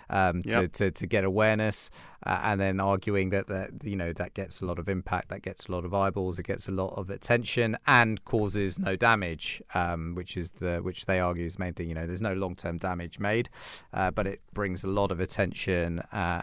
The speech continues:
Speaker 1: and, um, impact onto the issues that they're trying to raise. Um, and then this week and over the last few other weeks, we've seen lots of, uh, protests causing big problems on the M twenty-five, on the motorways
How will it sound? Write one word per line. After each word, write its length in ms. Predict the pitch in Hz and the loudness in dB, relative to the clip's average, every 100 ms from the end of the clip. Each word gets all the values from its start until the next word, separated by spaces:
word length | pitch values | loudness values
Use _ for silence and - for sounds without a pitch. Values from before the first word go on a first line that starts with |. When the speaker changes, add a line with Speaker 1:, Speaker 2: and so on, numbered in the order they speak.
| - | -4
Speaker 1:
and, 560 | 92 85 82 82 - - - | -4 -2 -4 -6 -10 -18 -14
um, 320 | 92 85 82 90 _ - | -10 -10 -12 -14 _ -6
impact 600 | 117 101 90 92 - - - - | -4 -2 -2 -4 -8 -12 -8 -6
onto 500 | 85 80 - 85 82 | -6 -4 -2 -2 -2
the 180 | 92 101 | -2 -2
issues 320 | - 98 87 | -2 -4 -4
that 140 | 92 | -4
they're 120 | - 95 | -4 -4
trying 320 | - 92 85 | -2 -2 -2
to 160 | - | -4
raise. 440 | 92 110 80 76 - - - - - | 2 2 2 -4 -12 -16 -14 -14 2
Um, 480 | 104 101 95 95 92 - - - - | 6 6 6 0 -2 -8 -16 -10 -2
and 160 | 117 | 2
then 180 | 110 110 | 2 6
this 240 | - - - | 6 6 6
week 400 | 123 117 110 113 | 6 6 4 2
and 160 | 107 | 4
over 160 | 107 101 | 4 4
the 80 | 107 | 6
last 280 | 107 101 | 6 6
few 200 | - 123 | 4 8
other 200 | 123 117 | 8 8
weeks, 420 | 104 104 101 - 110 | 4 2 2 -2 -2
we've 160 | 98 | -2
seen 300 | - 117 104 | 0 2 2
lots 480 | 107 120 120 - - | 4 4 4 0 -2
of, 320 | 104 90 - - | 0 -2 -6 -4
uh, 160 | 123 98 | -2 0
protests 720 | - 120 110 - 110 98 - | 4 4 6 4 4 2 -4
causing 640 | - 113 104 104 98 98 | 0 0 2 2 0 2
big 220 | 95 123 - | 2 2 2
problems 460 | 117 101 104 98 | 2 2 -2 -2
on 100 | 104 | -2
the 80 | 104 | 0
M 140 | 104 | 0
twenty-five, 600 | 95 104 95 - 120 120 | 0 0 0 8 10 10
on 100 | 104 | 6
the 80 | 98 | 2
motorways 680 | 107 127 - 120 113 113 | 4 4 4 4 6 4